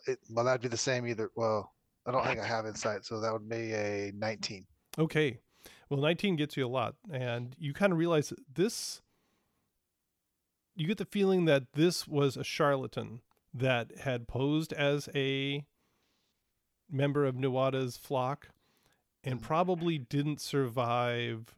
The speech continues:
Speaker 2: the trials that you just went through.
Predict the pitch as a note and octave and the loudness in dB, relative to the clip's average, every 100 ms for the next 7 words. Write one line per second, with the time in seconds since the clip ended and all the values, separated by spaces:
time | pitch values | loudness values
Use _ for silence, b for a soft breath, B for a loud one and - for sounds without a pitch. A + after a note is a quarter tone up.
0 | - A2+ A2 A#2 A2+ A2 A2 - A#2 _ | -18 -10 -6 -4 -6 -6 -8 -10 -16 _
1 | _ _ _ _ _ _ _ _ _ _ | _ _ _ _ _ _ _ _ _ _
2 | _ _ _ - C#3 B2+ A#2+ A#2+ - A#2+ | _ _ _ -2 0 0 -2 -6 -6 -6
3 | B2+ A#2 B2 - B2 G#2+ - A#2 - | -6 -6 -8 -4 -4 -4 -8 -8 -8